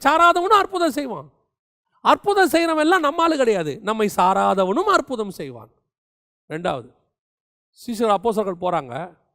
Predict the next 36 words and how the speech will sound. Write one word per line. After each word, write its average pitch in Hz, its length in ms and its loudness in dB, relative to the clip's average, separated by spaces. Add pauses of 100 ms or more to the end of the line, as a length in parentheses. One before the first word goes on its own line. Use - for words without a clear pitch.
(360)
ஒரு 262 140 2
அம்மா 392 180 2
தீர்க்க 381 280 2
தரிசனம் 233 340 -2
சொல்லுது, 180 240 -4
கரெக்டா 262 380 -6 (100)
சொல்லுது. 139 300 -14 (1500)
இவனே 359 380 -2
கன்ஃபியூஸ் 359 360 -4
ஆயிட்டான். 269 300 2
பவுலே 339 300 0
கொஞ்ச 311 100 -8
நாள் 294 240 -4
பார்க்கறான், 220 480 -2 (100)
அதுக்கப்புறம் 339 520 2
தான் 403 180 8
அவன் 302 180 0
கடிஞ்சு 320 200 -2
கொள்றான். 240 300 0
பவுலே 269 220 2
ஏன் 349 200 0
ஃபர்ஸ்ட் 320 260 -2
டே 359 120 0
கொஞ்சம் 285 380 -4
கடிஞ்சு 294 280 -4
கொள்ளல? 269 360 -4 (400)
அவனுக்கு 392 340 0
அது 320 120 -4
ஃபர்ஸ்ட் 330 260 -2
டே 466 140 0
சொல்லும் 370 240 -4
போதே, 392 240 -4
"இது 359 140 -8
நான் 381 160 -6
நல்லா 339 200 -4
தீர-, 339 420 -10